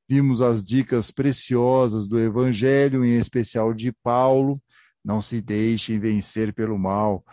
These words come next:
mas vençam o mal com o bem. E a ideia da não violência ou da resistência não violenta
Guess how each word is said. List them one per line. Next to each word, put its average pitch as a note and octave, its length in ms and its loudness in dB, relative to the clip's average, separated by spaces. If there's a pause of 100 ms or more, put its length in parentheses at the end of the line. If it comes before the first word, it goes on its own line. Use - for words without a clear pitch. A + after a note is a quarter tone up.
(180)
mas A2 300 -2
vençam B2 720 0
o G#2+ 60 0
mal A#2+ 340 2
com C3 240 0
o A#2 80 0
bem. B2 420 2 (460)
E F#3 320 4
a D#3 100 6
ideia C3 480 4
da A#2+ 300 2
não E3+ 340 4
violência D#3 760 2
ou B2 60 2
da D3 160 4
resistência B2+ 960 0
não D3+ 340 2
violenta B2 720 0